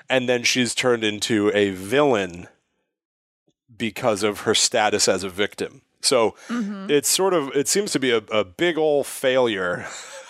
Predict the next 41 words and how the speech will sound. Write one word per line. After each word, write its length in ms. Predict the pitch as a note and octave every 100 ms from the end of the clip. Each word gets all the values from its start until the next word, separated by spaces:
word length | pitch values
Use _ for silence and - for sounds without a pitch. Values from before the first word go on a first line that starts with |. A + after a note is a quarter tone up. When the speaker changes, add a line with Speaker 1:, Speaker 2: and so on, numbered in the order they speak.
| - - - F#3+
Speaker 2:
Yeah. 320 | G3+ G#3+ F#3+
Speaker 1:
You 60 | F3+
know 60 |
what 60 | F3
I 40 | E3
mean? 200 | E3 D#3
Like, 160 | C#3
it's 280 | D3 - - - - - - -
Speaker 2:
I'm 80 | E4
glad 260 | F4+ F#4 G#4+
to 100 | B4+
hear 160 | F#4+ F#4
at 80 | D#4+
least 200 | D4+ -
she 140 | B3+
descends 580 | A3+ A3 - G#3 A3 G#3
as, 160 | G3+
like, 140 | F#3+ F#3+
a 60 |
powerful 540 | F#3+ G#3+ G3 F#3 - G3
thing 280 | - F#3+ F#3+
with 220 | F3+ -
big 180 | F3+ F3
wings 500 | E3 D#3 E3+ F#3+ G3+
and 160 | G#3+
stuff 460 | - A#3 A3 A3+ -
and 80 | F#3+
isn't 220 | F#3+ F3 D#3+
Speaker 1:
Right. 80 |
Speaker 2:
just, 340 | - F#3+ - -
like, 420 | G3 E3+ E3 - -
uh, 280 | G3+ E3+ D#3+ -
I, 160 | A#3 C4+
I 80 |
was 120 | D4 -
almost 420 | C#4 D#4 D4 -
thinking 280 | A#3 G#3+ A#3+
of 100 | A#3+
her 300 | A3+ A3+ -
as, 440 | G3 G3 G3 F3+
like, 420 | F3+ F#3 F3 F3